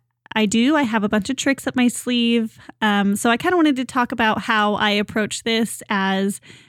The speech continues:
a nutritionist. And nutritionists <laughs> are people too. Uh, you know, we, <laughs> we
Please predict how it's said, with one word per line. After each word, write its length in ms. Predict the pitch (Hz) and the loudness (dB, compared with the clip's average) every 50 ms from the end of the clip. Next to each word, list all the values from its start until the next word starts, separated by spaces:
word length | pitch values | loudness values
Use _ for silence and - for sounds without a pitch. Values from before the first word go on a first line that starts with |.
| _ _ _ - | _ _ _ 0
a 60 | 240 | 2
nutritionist. 840 | 233 226 214 - - 214 - - 262 269 349 - - - - - - - _ _ _ _ - | 4 4 2 0 -2 -2 0 0 2 2 0 0 -2 -10 -12 -14 -14 -18 _ _ _ _ -2
And 200 | 240 226 220 208 - | 0 2 2 0 2
nutritionists 760 | - 214 208 - - 233 - - 285 302 302 - - - - 247 240 - 220 185 - - - 415 415 392 381 381 359 339 311 | 0 0 0 2 -2 -2 0 4 4 4 4 2 0 -8 -6 -4 0 0 0 0 -2 -6 -14 -12 -10 -8 -8 -6 -6 -6 -6
<laughs> 100 | - - | -4 -2
are 160 | - 233 233 | 0 0 0
people 340 | 214 - - 233 233 311 339 | 0 0 -4 -4 -4 -4 -6
too. 360 | 330 - 349 320 320 320 320 - - | -6 -4 -4 -2 -2 -2 -2 -2 -2
Uh, 200 | - 226 220 - | 0 0 0 -2
you 140 | - 233 240 | -2 0 2
know, 200 | 233 226 214 214 | 2 2 2 0
we, 540 | 214 202 233 233 247 254 254 262 294 294 320 - - 285 262 - - 214 - _ | 0 0 0 0 2 2 2 2 2 0 -2 -4 -4 -6 -6 -4 -6 -6 -6 _
<laughs> 440 | - 403 403 381 381 370 339 302 _ | -18 -16 -16 -14 -14 -14 -16 -16 _
we 240 | - 233 214 233 | -10 -6 -4 -2